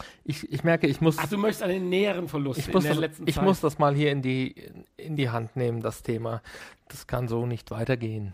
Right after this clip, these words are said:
Speaker 1: Ich merke das schon. Es ist so, ich habe festgestellt, heute,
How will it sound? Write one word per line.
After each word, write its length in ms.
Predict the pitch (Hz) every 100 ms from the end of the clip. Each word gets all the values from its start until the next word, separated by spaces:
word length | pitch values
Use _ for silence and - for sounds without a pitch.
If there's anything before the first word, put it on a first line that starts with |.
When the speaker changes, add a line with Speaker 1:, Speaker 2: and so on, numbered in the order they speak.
| -
Speaker 1:
Ich 140 | - 123
merke 180 | 120
das 140 | - -
schon. 300 | 123 107 95 - - - - _ -
Es 200 | 135 -
ist 200 | 131 -
so, 360 | 131 135 139 123 - - _ _ _ _ -
ich 180 | 151 139
habe 200 | 160 156
festgestellt, 800 | 147 143 - 127 - 113 123 - - -
heute, 480 | 123 123 143 147